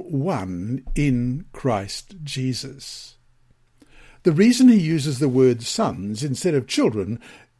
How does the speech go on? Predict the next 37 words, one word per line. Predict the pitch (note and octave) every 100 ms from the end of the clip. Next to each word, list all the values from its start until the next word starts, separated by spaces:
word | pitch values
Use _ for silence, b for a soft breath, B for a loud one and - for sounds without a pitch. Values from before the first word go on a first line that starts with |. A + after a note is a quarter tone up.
| _ -
is | A3 E3+ -
that | F#3 - _ b b
he | - E3+
has | D3+ G#3+ A#3+
in | A#3
mind | E3 G2+ G2 G#2+
the | B2+ D3+
family | - G2+ A2 A#2 A#2+
inheritance | B2 G#2+ G#3+ G#2+ - G#2+ G#2
that | F3 F3
was | F3 D3+
passed | - E3 D#3+ D#3+ -
on | A#2+ B2
to | B2
the | C#3 C#3
male | A#2 G#2 G#2 A#2
offspring, | C#3+ - - B2 F2+ F2+ B B B
along | F3 F3+ F#3+ G3+
with | G3+
the | A3+
fact | - A2+ G#2+ -
that | - A2+ - B B -
the | C3
phrase | - E3+ D#3+ D3 C3+ - -
"sons | - D#3+ D3+ D3 C3 A#2+
of | G2 G2
God" | G#3+ G3+ F#2 F2+ E2+ - B B -
was | C#3
the | - D3+
special | - G3 F#3+ E3
designation | B2+ E3 B2+ A#2 D3 D3+ - D3+ B2
of | A2+
Israel | C4 - G2+ G2+ B2 -
in | C3+ C3+
the | C#3 -
Old | A2+ G#2 G2+ G#2 -
Testament, | - G#3+ - C3 G#2